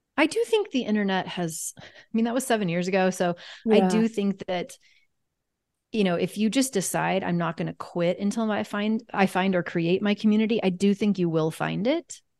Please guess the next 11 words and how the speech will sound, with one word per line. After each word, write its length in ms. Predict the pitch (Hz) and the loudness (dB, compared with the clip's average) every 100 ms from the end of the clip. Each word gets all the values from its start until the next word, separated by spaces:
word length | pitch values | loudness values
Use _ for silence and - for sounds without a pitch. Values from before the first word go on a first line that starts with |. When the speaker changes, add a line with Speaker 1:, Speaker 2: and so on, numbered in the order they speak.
| _ | _
Speaker 2:
Yeah. 360 | 190 175 160 160 _ _ _ _ - | -2 0 -2 -8 _ _ _ _ -8
Speaker 1:
Um, 500 | 180 170 165 - - _ _ _ _ - | -4 -4 -4 -6 -8 _ _ _ _ -10
I, 200 | 175 - | -8 -4
I 100 | 180 | -2
don't, 220 | 180 170 - _ _ _ - | -2 -4 -8 _ _ _ -4
sometimes 420 | - 294 359 339 | 4 4 6 4
I 100 | 220 | 2
wonder, 640 | 175 156 165 160 165 - - _ _ _ _ _ | 0 -2 -6 -6 -8 -10 -16 _ _ _ _ _
was 280 | 196 240 302 | -6 -4 -2
the 100 | 294 | -2
fil-, 300 | 262 214 196 | -4 -4 -6